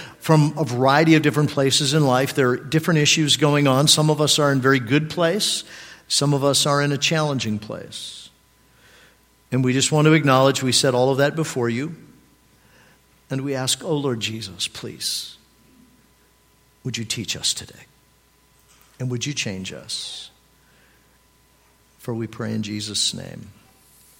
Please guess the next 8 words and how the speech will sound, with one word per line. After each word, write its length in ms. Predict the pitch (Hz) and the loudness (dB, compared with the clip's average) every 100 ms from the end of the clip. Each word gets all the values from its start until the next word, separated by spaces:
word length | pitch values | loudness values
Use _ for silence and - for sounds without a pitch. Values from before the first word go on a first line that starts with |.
| - | -16
Amen. 400 | 82 71 - - 427 427 - _ _ _ - 480 - - _ _ _ _ _ _ 359 370 370 370 370 - _ _ _ _ _ - - - - - - - _ _ _ 392 427 480 - - - - | -14 -14 -18 -20 -20 -20 -20 _ _ _ -20 -20 -20 -20 _ _ _ _ _ _ _ -20 -20 -20 -20 -20 _ _ _ _ _ -20 -20 -20 -20 -20 -20 -20 _ _ _ _ -20 -20 -20 -20 -20 -4
So 160 | - 247 | 0 4
let 60 | |
me 100 | 220 | 4
ask 180 | 214 - | 4 4
you 80 | 202 | 4
a 40 | |
question. 520 | 180 175 165 - 131 | 4 2 2 0 -2